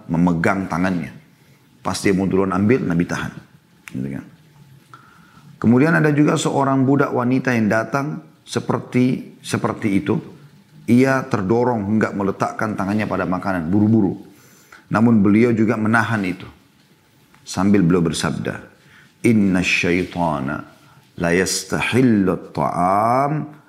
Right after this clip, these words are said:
alladhi lam yudhkar ismallahi alaih. Wa innahu ja'a bihadzal a'rabi yastahillu bihi. Fa akhadtu biyadihi. Wa ja'a bihadhil jariyah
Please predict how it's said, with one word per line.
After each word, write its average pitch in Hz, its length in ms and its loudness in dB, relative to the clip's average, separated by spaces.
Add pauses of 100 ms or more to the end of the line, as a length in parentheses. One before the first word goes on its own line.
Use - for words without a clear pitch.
(100)
alladhi 90 400 0
lam 95 240 0
yudhkar 92 480 -2
ismallahi 90 960 -2
alaih. 90 400 2 (480)
Wa 90 160 0
innahu 104 640 2 (560)
ja'a 101 480 2
bihadzal 90 880 0
a'rabi 98 960 0 (240)
yastahillu 110 800 2
bihi. 90 480 0 (160)
Fa 98 240 0
akhadtu 113 640 0
biyadihi. 101 720 2 (120)
Wa 87 160 -2
ja'a 135 360 2
bihadhil 113 800 0
jariyah 107 600 2